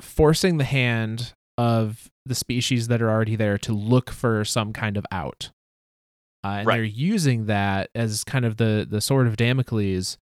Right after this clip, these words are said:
Speaker 1: over these sisters as they're negotiating this, this need for symbiosis to, for them to continue, for their people to continue living.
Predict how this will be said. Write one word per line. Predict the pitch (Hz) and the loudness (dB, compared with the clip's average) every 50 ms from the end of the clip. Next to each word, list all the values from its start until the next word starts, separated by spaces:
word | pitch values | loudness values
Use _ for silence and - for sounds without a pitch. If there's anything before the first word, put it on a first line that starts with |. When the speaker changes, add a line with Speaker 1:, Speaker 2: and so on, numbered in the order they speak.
| _ _ _ | _ _ _
Speaker 1:
over | - 131 139 143 143 131 131 127 117 113 110 104 101 98 98 98 _ _ _ _ _ _ _ _ _ _ | 4 6 8 8 8 8 6 4 4 4 2 2 0 0 -2 -4 _ _ _ _ _ _ _ _ _ _
these | 120 117 110 - | -2 0 0 0
sisters | - - 165 151 - - - 120 110 107 104 104 101 - - - | 0 0 0 0 0 0 0 0 0 0 0 -2 -2 -4 -6 -4
as | 117 113 110 113 | -2 -2 -2 0
they're | 113 120 113 | 0 0 0
negotiating | 110 110 104 101 113 107 110 113 - - 117 107 104 104 101 98 98 98 95 92 92 95 90 95 - - - _ _ _ _ _ _ _ - | 0 0 0 0 2 2 2 2 2 0 0 0 2 0 0 0 -2 -2 -4 -4 -4 -6 -8 -8 -10 -14 -20 _ _ _ _ _ _ _ -6
this, | 113 107 - - | -4 -4 -4 -4
this | - - 110 104 - - - - - | -6 -6 -4 -4 -4 -4 -6 -8 -8
need | 123 113 113 120 120 117 117 117 113 113 - | -6 -4 -2 0 0 2 2 0 0 -2 -4
for | - 113 | -6 -6
symbiosis | 107 - 120 107 101 98 92 85 82 76 85 - - 60 - - | -6 -4 -6 -4 -2 -2 -2 -2 -2 -4 -6 -6 -8 -8 -8 -6
to, | - - 107 92 - | -4 -4 -4 -4 -4
for | - - 110 | -6 -6 -4
them | 101 98 98 | -4 -4 -6
to | 101 | -6
continue, | 101 - - 107 98 - 120 110 104 101 98 92 | -8 -8 -10 -10 -8 -8 -8 -8 -6 -6 -8 -8
for | - - | -6 -6
their | 113 107 104 | -4 -4 -4
people | - - - 135 123 120 - 113 101 92 | -6 -8 -8 -8 -10 -8 -8 -8 -8 -8
to | - - | -10 -12
continue | - - 120 104 - - 98 98 98 92 | -12 -10 -12 -10 -8 -8 -10 -8 -8 -6
living. | 90 95 92 85 85 - - | -4 -4 -4 -4 -6 -10 -12